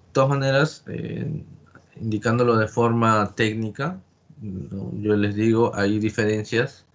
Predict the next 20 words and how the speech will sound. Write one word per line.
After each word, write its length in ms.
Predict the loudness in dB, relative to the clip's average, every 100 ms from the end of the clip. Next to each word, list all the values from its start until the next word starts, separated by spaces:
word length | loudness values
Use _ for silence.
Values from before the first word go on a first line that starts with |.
| _ -20 -20 -12
este, 640 | -10 -8 -8 -4 -2 -2 -2
en 120 | -2
lo 100 | -2
que 220 | 0 0
es, 160 | -2 -6
este, 840 | -10 -6 -2 0 0 -2 -4 -6 -6
resistencia, 680 | -4 -4 -2 0 0 0 -2
¿no? 180 | 0
La, 180 | 0 0
la, 360 | 0 0 0 -2
la, 540 | 0 4 6 6 4 0
las 200 | -4 -4
resistencias, 840 | -6 -6 -6 -4 -2 -2 -4 -18 _ -18
las 180 | -12 -8
placas 380 | -2 0 0 -4
calefactoras 680 | -4 -4 -4 -4 -4 -4 -8 -14 -20 -20 -20 -20 -12
de 640 | -6 0 4 4 4 2
versión 420 | 0 -2 -2 -4
normal, 500 | 0 0 2 2 0 -8 _ _ -18 -14
este, 520 | -12 -6 -4 -4